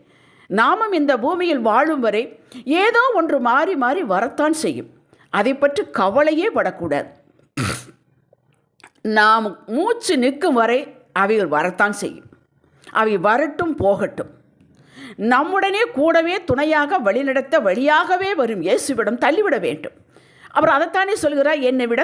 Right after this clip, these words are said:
தள்ளிவிடு, என்னை விட சொல்லிவிடு, நான் அதை பார்த்து கொள்கிறேன், என் கரத்தில் அடங்கியிரு."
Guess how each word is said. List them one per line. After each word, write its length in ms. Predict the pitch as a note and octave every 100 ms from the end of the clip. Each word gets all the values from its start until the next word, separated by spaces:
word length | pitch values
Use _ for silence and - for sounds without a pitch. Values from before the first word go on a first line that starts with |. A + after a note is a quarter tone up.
| -
தள்ளிவிடு, 720 | F#3+ G#3 A#3 F3 G#3 G3+ A#2 - - _ _ _ _ -
என்னை 280 | C4 D#4+ C#4+
விட 160 | A#3+ -
சொல்லிவிடு, 760 | A#3+ B3 C#4 F#3 F3 A#3 D#3+ - - _ _ _ _
நான் 240 | - C#4+ A#4
அதை 200 | D#4+ B3+
பார்த்து 380 | - G#3 A#3+ A3+
கொள்கிறேன், 720 | F#3+ F3 F3+ G#3 C#3 D3 - _ _ _
என் 240 | - D#4+ F4+
கரத்தில் 420 | C4 D4 - F#4+
அடங்கியிரு." 880 | G#3+ G#3+ C#4+ A#3 F#3 F#3+ A3+ -